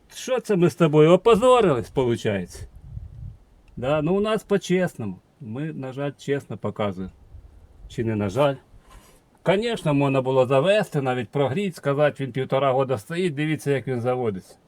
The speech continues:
Не, так діла не робляться. Да ні, солярка тут. Тут солярка, хлопці. Повітря немає. Тоді, получається, скоріш за все,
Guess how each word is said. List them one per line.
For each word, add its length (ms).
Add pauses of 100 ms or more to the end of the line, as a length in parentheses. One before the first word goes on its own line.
(180)
Не, 420 (680)
так 260
діла 320
не 140
робляться. 500 (1500)
Да 200
ні, 200
солярка 540
тут. 240 (1300)
Тут 160
солярка, 480
хлопці. 440 (1300)
Повітря 460
немає. 500 (1600)
Тоді, 240
получається, 760
скоріш 340
за 120
все, 300